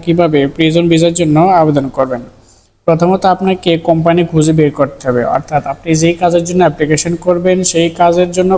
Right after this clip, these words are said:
কারা লোক নিতেছে, ওই ধরনের কোম্পানিগুলোকে আপনি খুঁজে বের করবেন। প্রথমে ফ্রি জোনের মাধ্যমে একটি কোম্পানি খুঁজে সেখানে আপনি কাজ করতে পারবেন। এবং যোগ্যতা যাচাই নিশ্চিত করুন যে আপনি ভিসার জন্য যোগ্য, যা নির্ভর করবে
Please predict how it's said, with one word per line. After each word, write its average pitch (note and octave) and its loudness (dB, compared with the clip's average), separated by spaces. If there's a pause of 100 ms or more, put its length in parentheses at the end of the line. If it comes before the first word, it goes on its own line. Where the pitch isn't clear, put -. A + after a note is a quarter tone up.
কারা D#3 4
লোক D#3 0 (120)
নিতেছে, D3+ -4 (160)
ওই D#3+ 4
ধরনের E3+ 0
কোম্পানিগুলোকে D#3 0 (120)
আপনি D#3+ -8 (460)
খুঁজে D#3 0
বের D3 0
করবেন। B2 -2 (720)
প্রথমে F3+ 2 (100)
ফ্রি F#3 2 (100)
জোনের F#3 2
মাধ্যমে E3+ 2
একটি - -6 (100)
কোম্পানি D#3+ 0 (100)
খুঁজে E3+ 0 (480)
সেখানে D#3+ 0 (100)
আপনি E3+ -6 (140)
কাজ D3+ 0 (140)
করতে D3 -2
পারবেন। A#2+ -2 (720)
এবং E3 2 (120)
যোগ্যতা E3+ 0
যাচাই A#2+ 0 (260)
নিশ্চিত E3+ 0 (120)
করুন G3 2 (100)
যে D#3+ 4 (200)
আপনি E3+ -2 (100)
ভিসার E3 2
জন্য F3+ 2 (160)
যোগ্য, D3 -2 (320)
যা D3 4 (140)
নির্ভর D3+ 2 (100)
করবে F3 0